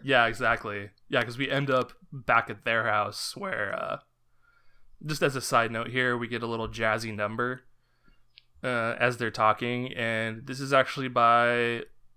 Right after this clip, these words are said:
Thought Gang. It's a, it's a, uh, song called Headless Chicken.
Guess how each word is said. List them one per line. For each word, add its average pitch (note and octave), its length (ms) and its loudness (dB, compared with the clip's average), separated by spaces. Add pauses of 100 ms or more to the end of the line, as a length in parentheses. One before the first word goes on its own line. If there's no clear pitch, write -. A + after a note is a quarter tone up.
(360)
Thought C3+ 420 0
Gang. B2+ 380 -10 (180)
It's - 120 -20
a, - 40 -12 (240)
it's - 160 -14
a, G#2 160 -2
uh, G2+ 340 0 (440)
song A#2+ 260 -2
called A2+ 160 -4
Headless A#2+ 300 -4
Chicken. C3 480 -2